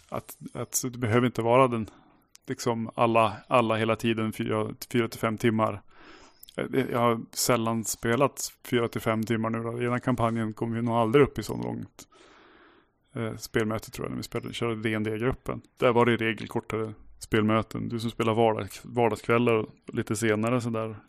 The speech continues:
Inte heller särskilt långa spelmöten. Tycker jag vi har sett fler när vi har varit trådar på forum till exempel om, om online-spel och sådär. Att det har blivit lite kortare speltider. Men att, eh, man kan se en, eh, man kan bredda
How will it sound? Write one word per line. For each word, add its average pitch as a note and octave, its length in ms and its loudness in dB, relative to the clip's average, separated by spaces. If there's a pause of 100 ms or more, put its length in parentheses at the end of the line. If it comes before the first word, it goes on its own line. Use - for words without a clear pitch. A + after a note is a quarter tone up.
(120)
Inte B2 200 0
heller C3+ 240 4
särskilt B2+ 260 -4
långa A2 260 -4
spelmöten. - 640 -8 (500)
Tycker B2+ 180 0
jag A#2+ 80 8
vi A#2+ 40 8
har A2+ 80 6
sett - 240 -2
fler B2 320 4
när A2+ 100 -2
vi A2+ 120 0
har A2+ 100 0
varit A2 420 -4 (420)
trådar A2+ 280 4
på G#2+ 100 -4
forum A2 360 -2
till A#2 140 -4
exempel A2+ 440 -4
om, A#2 180 -6
om A#2 220 -8
online-spel A#2 680 -6
och A#2 60 -10
sådär. C3+ 240 -8 (300)
Att A#2 120 -8
det B2+ 60 6
har A#2 80 6
blivit A2+ 360 0
lite - 280 -6
kortare A2+ 360 -2
speltider. B2+ 600 -4
Men B2+ 160 2
att, - 280 0
eh, C3 120 0 (520)
man B2 100 4
kan B2 140 2
se B2 200 4
en, A#2 300 4
eh, - 260 -12 (260)
man C3 100 -8
kan B2+ 160 2
bredda A#2 480 4